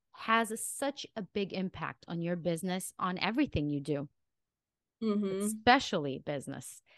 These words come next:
Speaker 1: So
Speaker 2: Yeah.
Speaker 1: what are your thoughts about it? If you wanna share a little bit about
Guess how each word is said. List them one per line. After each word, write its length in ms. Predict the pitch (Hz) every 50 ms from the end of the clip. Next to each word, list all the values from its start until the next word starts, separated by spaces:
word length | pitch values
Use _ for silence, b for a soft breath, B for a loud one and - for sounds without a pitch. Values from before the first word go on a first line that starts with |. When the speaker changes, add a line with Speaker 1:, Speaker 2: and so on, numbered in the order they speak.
| b b b b b
Speaker 1:
So 260 | - - - 220 220 233
Speaker 2:
Yeah. 180 | 196 160 185 196 - -
Speaker 1:
what 360 | 190 175 165 170 240 320 381
are 220 | - 508 508 453 339
your 460 | 320 320 285 277 269 262 262 240 - - - - - -
thoughts 300 | - 185 190 180 - -
about 320 | 160 - 135 120 117 127
it? 180 | 143 135 127 - - 156 - _ _ _ -
If 120 | - - -
you 60 | 175
wanna 160 | 175 170 165
share 240 | 151 - - 175 165
a 60 | 160 160
little 200 | 156 156 147 147
bit 160 | 147 151 143
about 420 | 143 143 147 143 139 135 135 135